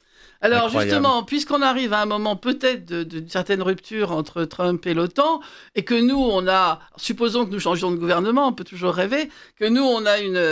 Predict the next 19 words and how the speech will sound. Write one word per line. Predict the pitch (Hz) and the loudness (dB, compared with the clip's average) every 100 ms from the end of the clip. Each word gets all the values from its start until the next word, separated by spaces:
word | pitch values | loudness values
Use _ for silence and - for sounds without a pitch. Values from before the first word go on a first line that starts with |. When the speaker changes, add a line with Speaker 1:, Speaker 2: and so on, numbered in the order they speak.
| 156 | 2
Speaker 1:
une | 185 | 0
tradition | 190 185 185 196 - 233 214 | 0 -2 -2 -4 -2 -2 0
qui | 180 | -2
a | |
été | 165 160 | -4 -6
justement | 180 - 190 190 180 | -10 -4 0 2 2
celle | 175 180 | 0 -4
de | 170 160 | -2 0
ne | 165 | 0
pas | 165 302 311 | 0 0 0
entrer | 254 180 - | -2 -8 -6
dans | 175 165 | -4 -2
l'otan, | 170 285 294 | -2 0 0
on | 196 | 2
est | |
revenu, | 185 165 180 160 196 208 196 | 2 2 2 2 2 4 4
mais | 175 190 | 4 4
et | 170 | 0
cetera. | 165 151 165 277 | -2 -2 2 2